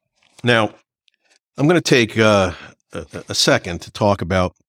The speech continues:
news this week, and it's, I'm gonna completely shift. A twenty-five-year-old Palestinian gay man was found with his head cut off in Hebron, a Palestinian town.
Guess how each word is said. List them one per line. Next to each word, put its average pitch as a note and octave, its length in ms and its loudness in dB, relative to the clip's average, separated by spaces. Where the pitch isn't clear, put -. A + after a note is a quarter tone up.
news C#3+ 340 2
this G#2 240 -2
week, D#2 300 -12
and G2+ 80 -4
it's, G2+ 100 -6
I'm A2 80 -12
gonna G2+ 140 -8
completely - 640 -12
shift. - 500 -4
A G#2+ 80 -6
twenty-five-year-old B2+ 920 2
Palestinian A2+ 720 0
gay A2 240 0
man F#2+ 260 -2
was F#2 160 -4
found C#3 380 2
with B2 200 0
his - 260 -2
head G#2+ 360 2
cut - 380 -4
off - 500 0
in G2+ 120 -2
Hebron, F2+ 540 0
a F2+ 40 -6
Palestinian G2+ 720 -2
town. D#2 360 -12